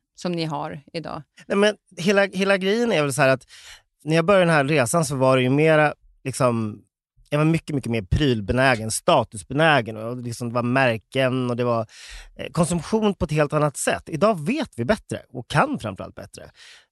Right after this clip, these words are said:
Speaker 2: Transporter är enklare och det är mycket, mycket, vi har ett, liksom ett internet <laughs> att kunna handla ifrån. Vi har liksom inte en fysisk butik bara, utan vi har en butik som är öppen tjugofyra sju, och det är på gott och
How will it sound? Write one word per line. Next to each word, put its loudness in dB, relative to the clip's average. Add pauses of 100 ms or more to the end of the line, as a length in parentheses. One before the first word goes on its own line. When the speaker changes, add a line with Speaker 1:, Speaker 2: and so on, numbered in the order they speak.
(100)
Speaker 2:
Transporter 0
är 2
enklare -6
och -4
det -2
är -2 (420)
mycket, -2
mycket, 0
vi -2
har 4
ett, -4
liksom -4
ett -6 (180)
internet -2
<laughs> -20
att -2
kunna 0
handla -2
ifrån. -2
Vi 0
har 2
liksom -6
inte -2
en -4
fysisk -6
butik -10
bara, 0
utan -6
vi -4
har -2 (420)
en -6
butik -4
som -4
är 0
öppen -8
tjugofyra -4
sju, -2
och -6
det 0
är -2
på -6
gott -2
och -8